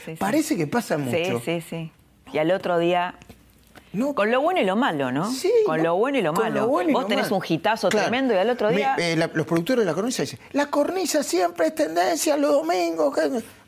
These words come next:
Speaker 2: Bueno, perfecto. Eh, eh, c-, ¿cómo medimos? Bien, bien.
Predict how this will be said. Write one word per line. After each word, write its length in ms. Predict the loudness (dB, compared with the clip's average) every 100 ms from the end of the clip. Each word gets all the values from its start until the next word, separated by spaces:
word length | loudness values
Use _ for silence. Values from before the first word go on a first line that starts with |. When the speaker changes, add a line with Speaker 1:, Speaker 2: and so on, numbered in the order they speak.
| -2
Speaker 2:
Bueno, 340 | 0 0 -2
perfecto. 520 | -6 -4 -2 -2 -4 -12 -20 -20 _ _
Eh, 240 | -4 -4 -6 _
eh, 720 | -2 -2 -2 -2 -2 -4 -10 _ _ _
c-, 80 | -20 -6
¿cómo 220 | -4 0
medimos? 400 | 0 0 -2 -2
Bien, 400 | 0 2 2 0
bien. 300 | 0 0 0